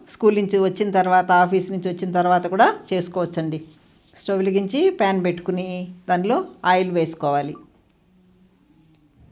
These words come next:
నూనె వేడైన తర్వాత పోపు పెట్టుకోవాలి. ఆవాలు ఒక స్పూను, మినప్పప్పు అండి,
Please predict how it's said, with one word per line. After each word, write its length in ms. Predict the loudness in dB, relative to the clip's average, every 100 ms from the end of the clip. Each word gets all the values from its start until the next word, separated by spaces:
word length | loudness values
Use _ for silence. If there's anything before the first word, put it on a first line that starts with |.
| _ _ _ _ -10
నూనె 280 | -4 0 0 2
వేడైన 340 | 2 4 2 2 0
తర్వాత 320 | 4 2 4 0 -2 -12 _ _ _ _ -2
పోపు 300 | -2 2 0 0
పెట్టుకోవాలి. 560 | -4 -2 0 2 0 -4 -16 _ _ _ _ _ _ _ _ _ _ _ _ -2
ఆవాలు 300 | 2 2 2 -2
ఒక 120 | -8
స్పూను, 380 | -10 -4 -2 0 -2 -4 -16 _ _ _ _ _ _ _ _ _ _ _ _ _ _ _ _ _ _ _ _ -20 -20 -20 _ -20 _ _ -10 -6
మినప్పప్పు 480 | -4 -4 -4 -4 -4
అండి, 200 | -2